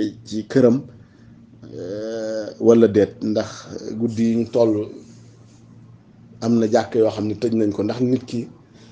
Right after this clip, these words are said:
euh, diineem dana ko may mu li'tikaafe ci këram. Li gën a wér mooy li'tikaaf moom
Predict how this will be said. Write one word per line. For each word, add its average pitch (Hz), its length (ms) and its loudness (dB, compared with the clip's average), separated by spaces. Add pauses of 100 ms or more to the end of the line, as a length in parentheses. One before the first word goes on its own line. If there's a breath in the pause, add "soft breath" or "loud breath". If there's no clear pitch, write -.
(340 soft breath)
euh, - 240 -16
diineem 131 400 8
dana 120 180 6
ko 127 120 2
may 123 300 4 (840)
mu 127 160 6
li'tikaafe 117 600 4
ci 117 100 -10
këram. 98 280 -2 (600 soft breath)
Li 120 220 0
gën 151 240 8
a 147 60 12
wér 131 240 10
mooy 113 240 4
li'tikaaf 117 560 0
moom 113 360 -2